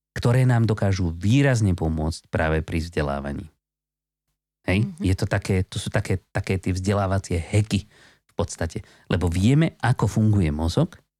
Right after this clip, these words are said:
Speaker 1: a dokážeme to využiť v náš prospech. Alebo respektíve v prospech toho, ktorého vzdelávame.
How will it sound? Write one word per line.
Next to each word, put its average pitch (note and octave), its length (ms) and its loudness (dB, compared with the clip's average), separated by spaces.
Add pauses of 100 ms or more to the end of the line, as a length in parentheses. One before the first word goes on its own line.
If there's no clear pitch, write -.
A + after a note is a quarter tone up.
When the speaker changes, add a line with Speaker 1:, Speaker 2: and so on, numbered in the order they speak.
(320)
Speaker 1:
a A2+ 240 4
dokážeme A2+ 560 0
to F2+ 80 -4
využiť F#2 500 0
v F2 200 0
náš C3 580 2
prospech. - 400 -2 (200)
Alebo G#2 200 0
respektíve G#2 400 -2
v - 80 -10
prospech - 480 -4
toho, F#2+ 240 0
ktorého E2 400 0
vzdelávame. F#2 560 0